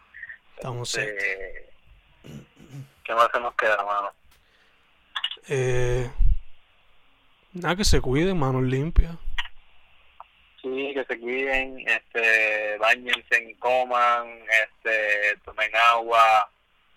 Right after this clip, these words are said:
Speaker 2: organícense, mediten, eh, tomen sol,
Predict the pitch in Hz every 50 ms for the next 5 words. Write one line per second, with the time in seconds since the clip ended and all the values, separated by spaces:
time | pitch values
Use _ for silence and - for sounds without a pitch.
0 | _ _ _ _ _ _ _ _ _ _ _ - - - - _ - - 107 104
1 | 107 104 101 104 107 113 113 - - 120 113 110 110 - - 110 107 107 104 104
2 | 101 101 101 101 101 98 95 101 95 98 95 - 120 117 117 110 - 110 110 107
3 | 107 104 101 101 98 98 _ _ _ _ _ _ _ - 110 104 101 98 95 95
4 | 95 95 95 - - 107 107 110 110 107 _ - - 104 110 117 120 117 110